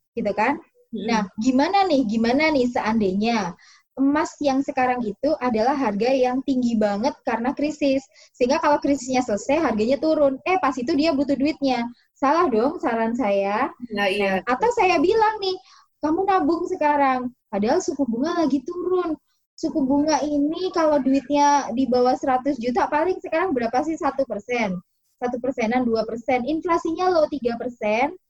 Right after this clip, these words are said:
Speaker 1: Masih kalah sama inflasi." Nah, jadi akhirnya nggak ada yang mending ya, nggak ada yang mending karena nggak tahu tujuan keuangannya. Kalau misalnya tahu nih, "Saya tahun depan, Bu, jangka waktunya satu tahun.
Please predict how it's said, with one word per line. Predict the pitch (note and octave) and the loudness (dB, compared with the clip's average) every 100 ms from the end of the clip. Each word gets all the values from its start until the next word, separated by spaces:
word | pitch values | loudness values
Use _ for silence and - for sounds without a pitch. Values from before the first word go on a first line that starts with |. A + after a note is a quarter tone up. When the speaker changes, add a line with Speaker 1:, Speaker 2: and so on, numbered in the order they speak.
| _ _ _ _ _ | _ _ _ _ _
Speaker 1:
Masih | C#4+ D#4 D#4 | -4 -2 -4
kalah | E4 D#4+ C#4+ D4 | 0 2 2 2
sama | D#4 D4 C4+ A#3+ | 0 0 0 0
inflasi." | C4+ C4+ B3+ C#4 - A#3+ C#4+ - _ | 0 2 0 0 -4 -2 -2 -2 _
Nah, | G#3 G3+ A3 B3+ C#4 C#4 C4 B3 - _ | -10 -2 0 4 4 4 2 -2 -16 _
jadi | - C#4+ F4+ | 0 2 2
akhirnya | F#4+ C4+ C4+ F#4+ | 2 0 2 2
nggak | C#4 C4 | 2 4
ada | C4 | 2
yang | C4 | 2
mending | D#4+ G#4 F#4+ D4 | 0 0 0 2
ya, | A3+ | 0
nggak | G#3+ A#3+ B3 | 2 2 4
ada | C4+ | 2
yang | C#4 | 2
mending | D#4+ G#4+ G#4 F4+ | -4 -4 -4 -2
karena | A3+ G#3 D#4+ | -2 -2 0
nggak | D4 G#3+ - | 0 0 -2
tahu | G3 A#3+ C#4 | -2 -2 -2
tujuan | A3+ F#3 F#3+ A#3+ C4 | -6 -2 -2 -2 -6
keuangannya. | F3+ G3 G#3 A#3 D4 D#4+ D#4 D4 C#4 C4+ A#3+ A#3+ - - | -4 -2 -2 -2 -4 -4 -2 0 0 -2 -8 -14 -16 -2
Kalau | C#4 D4+ | 2 2
misalnya | D4+ F4 E4 E4+ F4 F4 - | 0 -4 -2 -2 -2 -6 0
tahu | D#4+ E4+ F4 E4+ | 2 2 0 0
nih, | D#4 C#4 _ _ - | 0 -2 _ _ -6
"Saya | B3+ A3+ C#4+ D#4 | -2 2 0 2
tahun | C#4 C4+ C#4 A3 | 2 4 2 0
depan, | - - D4 D4 | -4 -2 0 2
Bu, | C#4+ C4+ - _ | 0 0 -4 _
jangka | G#3 A3 A3 A3+ | -4 -4 0 -2
waktunya | A3+ A#3+ B3 A#3 C#4+ | -2 -4 -6 -2 -2
satu | D4 A#3 A#3 A3 | -2 -6 -6 -4
tahun. | A3 A#3 B3 A3 F#3 | -2 2 2 2 -4